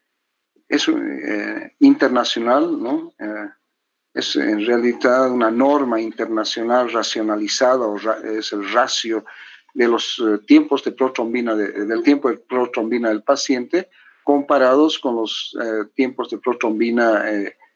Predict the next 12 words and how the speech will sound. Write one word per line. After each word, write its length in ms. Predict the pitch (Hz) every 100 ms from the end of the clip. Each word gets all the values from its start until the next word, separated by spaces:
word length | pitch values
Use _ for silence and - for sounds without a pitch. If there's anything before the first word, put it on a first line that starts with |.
| _ _ -
eh, 400 | 104 101 90 -
normatizados 960 | 110 113 113 110 110 - 131 127 135 110
a 40 |
nivel 300 | 104 104 113
internacional. 760 | 101 - 98 110 160 180 127 - - _ _ _ _ _
Entonces, 560 | 117 123 139 139 143 131
nosotros 460 | 117 143 139 135
decimos 440 | 139 - 131 127 135
de 140 | 117
que 260 | - 113 110
un 180 | 135 143
paciente, 760 | 151 - 135 123 - 151 156